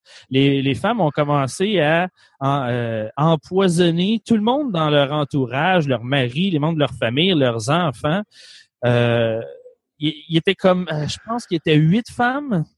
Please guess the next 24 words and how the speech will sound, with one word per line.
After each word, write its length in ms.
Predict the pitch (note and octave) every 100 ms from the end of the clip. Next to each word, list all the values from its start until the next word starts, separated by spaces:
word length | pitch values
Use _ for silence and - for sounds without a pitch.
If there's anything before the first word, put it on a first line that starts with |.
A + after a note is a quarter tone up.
| _
je 140 | D#3+
crois. 420 | D3+ - F3+ G#3 A3+
Il 60 | E3+
y 40 |
en 80 | D#3+
a 100 | D3+
deux 440 | C3+ D3 A#3 B3+
ou 160 | B3+ E3
trois 420 | - G3 G3+ G#3+
là-dedans 380 | F#3 D3 E3+ D#3+
max 340 | D#3+ F#3+ -
qui 160 | - D#3+
tuaient 320 | - D#3 F#3
les 300 | F3+ D3 C3
autres, 180 | E3 E3
faisaient 180 | C#3+ C3+
juste 200 | D3+ -
partie 360 | D3+ C3+ - D#3+
de 60 |
l'organisation. 1000 | D#3+ C3+ C#3+ C#3 C3 C3 A#2+ - D#3+ F#3+ - _ - - -
Puis 180 | A#3 B3+
eux 140 | F#3+
autres, 180 | A3 A3
ils, 400 | G3 F#3+ F#3